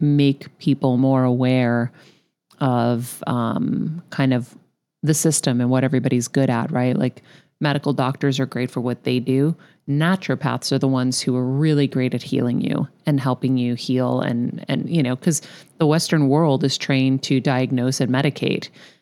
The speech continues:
And so we need them to diagnose. We might need some medication to bridge the gap while we find that naturopath that's gonna help us. But you really wanna find somebody that is gonna help you heal, that's gonna look at the full picture.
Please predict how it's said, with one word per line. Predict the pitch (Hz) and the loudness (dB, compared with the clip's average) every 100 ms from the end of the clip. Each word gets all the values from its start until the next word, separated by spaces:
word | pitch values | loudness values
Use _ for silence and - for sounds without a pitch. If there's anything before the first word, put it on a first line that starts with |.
| - | -2
And | 156 151 | 0 2
so | - 156 147 143 139 135 | 2 2 4 4 4 4
we | 170 | 4
need | 165 202 208 | 6 4 4
them | 143 202 254 - | 4 2 2 0
to | |
diagnose. | 160 147 127 127 143 214 - - - _ _ | 2 2 2 0 0 0 -2 -6 -12 _ _
We | 180 190 | 4 6
might | 175 208 262 | 6 2 2
need | 175 | 0
some | - | 2
medication | 147 139 139 135 - | 2 2 2 2 4
to | 143 | 2
bridge | 147 143 - | 2 0 0
the | 131 | 0
gap | 139 135 | 0 0
while | 127 127 | -4 -4
we | 131 | -6
find | - 151 151 160 143 | -6 -4 0 0 0
that | 131 | -2
naturopath | 120 123 - 117 110 107 | -2 -4 -4 -4 -4 -4
that's | - - | -6 -2
gonna | 123 | -2
help | 113 120 113 | 0 -2 -2
us. | 110 113 - - - - _ - | -2 -2 -4 -8 -20 -20 _ -2
But | 151 143 - | 0 0 2
you | 170 | 2
really | 160 180 180 | 4 4 4
wanna | 151 143 | 4 0
find | 135 147 143 147 | 0 0 2 2
somebody | - 135 131 135 123 123 123 _ _ _ - | 2 0 2 0 0 0 -4 _ _ _ 0
that | 143 | 0
is | 139 | 2
gonna | 139 | 0
help | 131 147 - | 2 0 0
you | 127 | -2
heal, | - 143 127 113 - | 0 0 2 0 -2
that's | 127 - | -4 0
gonna | 139 131 | 0 2
look | 139 147 | 0 -2
at | |
the | - | -8
full | - 117 | -6 -6
picture. | - - 139 - 117 101 | -6 -8 -6 -4 -2 -2